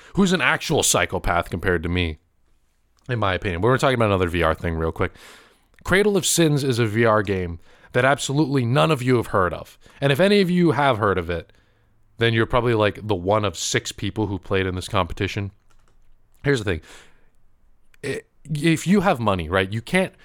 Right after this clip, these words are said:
you can't just throw money at something to make it successful. I, I mean, maybe at a certain point you can if you have billions of dollars, right? But the Cradle of Sins developers had ten thousand dollars,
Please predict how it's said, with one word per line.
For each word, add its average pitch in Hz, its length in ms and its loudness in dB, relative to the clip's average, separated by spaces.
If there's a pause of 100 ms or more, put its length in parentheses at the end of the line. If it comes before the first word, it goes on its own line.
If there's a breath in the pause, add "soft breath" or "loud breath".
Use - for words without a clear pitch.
you 170 100 0
can't 233 220 0
just - 320 -2
throw 165 320 4
money 131 340 0
at 104 200 -2
something 101 320 -2
to 92 60 -2
make 90 180 0
it 85 80 -8
successful. 80 480 -8
I, 123 240 -4
I - 20 -4
mean, 190 300 4
maybe 214 240 4
at 175 80 2
a - 20 2
certain 131 300 0
point 120 180 0
you 98 80 -6
can 104 240 0
if 98 100 -4
you 98 100 -2
have - 180 -14
billions 95 380 -2
of 85 120 -8
dollars, 87 560 0 (500 loud breath)
right? 107 300 0 (640 loud breath)
But 123 120 -2
the - 60 -6
Cradle 202 280 2
of 147 80 0
Sins 143 180 0
developers 107 400 0
had - 180 -6
ten 139 300 -2
thousand 107 460 0
dollars, 82 520 -4